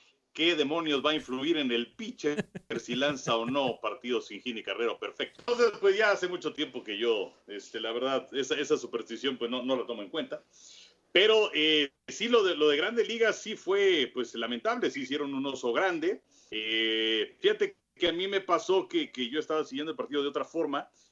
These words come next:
eh, yo estaba haciendo, haciendo radio, y entonces no vi esa alerta, ¿no? Pero sí vi muchas críticas que vinieron posteriores, en donde, pues, sí exhibieron esa cuestión de juego perfecto, y, pues,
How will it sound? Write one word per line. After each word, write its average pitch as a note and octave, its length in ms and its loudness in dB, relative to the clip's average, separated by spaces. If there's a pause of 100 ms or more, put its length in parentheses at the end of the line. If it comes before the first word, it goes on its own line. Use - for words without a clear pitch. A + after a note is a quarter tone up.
(120)
eh, G2+ 380 -4
yo A#2+ 60 -4
estaba B2 280 -4 (120)
haciendo, A#2 480 -4
haciendo A#2 340 -4
radio, E3+ 420 2 (400)
y A#2+ 120 0
entonces E3 340 2
no F3+ 180 2
vi F#3 120 4
esa F3 180 0
alerta, E3 460 -2
¿no? - 180 -18 (480)
Pero D3 260 6
sí G#3 280 -4
vi A3 160 -2
muchas G#3+ 400 0
críticas G3 420 -2
que D#3+ 120 -2
vinieron E3+ 380 0
posteriores, E3+ 1120 0 (380)
en A#2+ 280 -4
donde, A#2+ 760 2
pues, A#2 200 0
sí F3 180 2
exhibieron D#3+ 1040 -2
esa C#3+ 220 -2
cuestión C#3 480 -4
de G2+ 100 -4
juego C3 280 -4
perfecto, C#3 720 -2 (140)
y, A2+ 640 0
pues, G#2 180 -6